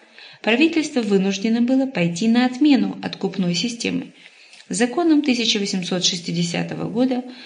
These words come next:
она с первого января шестьдесят третьего года повсеместно отменялась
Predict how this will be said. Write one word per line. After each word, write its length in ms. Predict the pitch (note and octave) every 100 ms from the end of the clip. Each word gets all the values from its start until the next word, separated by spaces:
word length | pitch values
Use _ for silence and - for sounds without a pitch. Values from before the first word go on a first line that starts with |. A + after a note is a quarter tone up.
| - -
она 400 | F3+ A#3+ D4 D4
с 120 | -
первого 460 | - C#4 A3 F3+ E3
января 560 | F3+ G3 F3+ F3+ G#3
шестьдесят 560 | A3+ G3+ E3+ E3+ C4 C4
третьего 460 | E3+ E3+ E3+ D#3+
года 340 | E3+ B3+ B3+ B3 - - - -
повсеместно 800 | A3+ - F#3+ E3+ E3+ E3+ A3+ A#3
отменялась 800 | F3 E3+ E3 E3 A#3 C4 C4